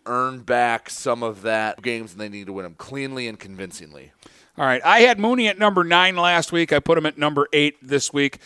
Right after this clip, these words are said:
Speaker 2: We asked them to win big against Parkway Christian, and they delivered, and I rewarded them by moving them up a spot in the standings.
Speaker 1: Elmont's at number seven for me. Uh, here through number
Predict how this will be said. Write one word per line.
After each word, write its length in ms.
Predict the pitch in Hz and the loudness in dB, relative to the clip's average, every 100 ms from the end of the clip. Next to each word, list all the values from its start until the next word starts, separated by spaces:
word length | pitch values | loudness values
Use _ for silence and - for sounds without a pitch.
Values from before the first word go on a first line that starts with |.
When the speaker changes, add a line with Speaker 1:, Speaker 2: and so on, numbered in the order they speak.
| - | -14
Speaker 2:
We 160 | 120 120 | 0 4
asked 280 | 160 170 - | 6 4 -2
them 120 | 165 | -6
to 60 | |
win 240 | 156 165 165 | -4 -2 4
big 280 | 160 170 147 | 6 6 4
against 300 | 160 156 - | 0 0 2
Parkway 380 | 156 151 160 | 2 4 0
Christian, 540 | 151 - 143 - 139 123 _ | -2 0 0 0 -6 -6 _
and 180 | 135 131 | -4 -2
they 100 | 127 | 0
delivered, 540 | 120 120 127 117 123 110 - | -2 0 0 2 -2 -2 -10
and 160 | 131 123 | -6 -2
I 60 | |
rewarded 520 | 120 117 110 117 110 | 0 0 0 0 -2
them 160 | 104 110 | -6 -4
by 140 | 107 | -4
moving 320 | 107 107 104 104 | -4 -6 -8 -8
them 120 | 101 | -6
up 160 | 101 | -6
a 200 | 110 95 | -6 -10
spot 380 | - - 98 98 | -10 -6 -6 -6
in 100 | 92 | -12
the 60 | 95 | -18
standings. 520 | - 87 71 73 - _ _ _ _ _ _ _ _ _ _ - | -16 -16 -18 -20 -20 _ _ _ _ _ _ _ _ _ _ 2
Speaker 1:
Elmont's 540 | 233 285 262 247 - | 2 4 2 0 0
at 100 | 214 | -2
number 240 | 190 185 | 0 0
seven 440 | 170 - 143 110 101 | 0 2 2 2 -6
for 140 | - | -16
me. 200 | 92 58 _ _ _ _ _ _ _ _ _ - | -18 -20 _ _ _ _ _ _ _ _ _ -10
Uh, 640 | 92 151 151 147 139 139 127 113 113 107 - | 0 4 6 8 10 8 6 -4 -20 -20 -18
here 640 | - - 175 202 220 226 | -16 -14 -8 -2 2 2
through 560 | - 170 175 175 165 | 0 -2 4 6 6
number 680 | 160 147 143 151 147 147 117 | 4 -2 -2 -2 -4 -4 -4